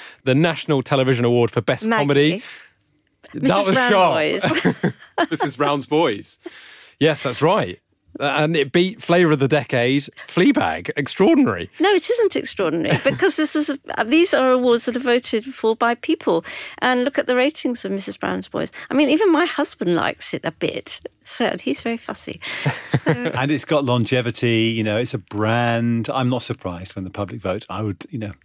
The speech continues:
Speaker 2: It's
Speaker 3: I
Speaker 2: a crash show, but
Speaker 3: Yeah,
Speaker 2: it's
Speaker 3: yeah.
Speaker 2: funny.
Speaker 3: Yeah, yeah.
Speaker 1: Well, it's clearly cherished by its audience, and that's what matters, isn't it? Uh, so,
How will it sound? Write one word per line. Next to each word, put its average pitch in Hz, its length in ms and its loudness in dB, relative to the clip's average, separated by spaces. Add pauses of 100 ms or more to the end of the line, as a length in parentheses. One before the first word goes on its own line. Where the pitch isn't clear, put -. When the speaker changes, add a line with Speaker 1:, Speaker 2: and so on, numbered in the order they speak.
(120)
Speaker 2:
It's 196 160 -2
Speaker 3:
I - 40 0
Speaker 2:
a 302 40 0
crash 320 320 -2
show, - 400 -4
but - 100 -2
Speaker 3:
Yeah, 147 160 2
Speaker 2:
it's 160 80 2
Speaker 3:
yeah. 156 100 0
Speaker 2:
funny. 160 380 -4
Speaker 3:
Yeah, 135 100 -8
yeah. 120 180 -8
Speaker 1:
Well, 156 280 4
it's 147 120 -2
clearly 135 280 2
cherished 107 380 0
by 90 140 0
its - 100 -10
audience, 90 400 -4
and 92 80 -12
that's 95 160 -12
what - 140 -8
matters, 104 320 -6
isn't 90 200 -10
it? 82 120 -18 (500)
Uh, 139 160 2
so, 143 320 2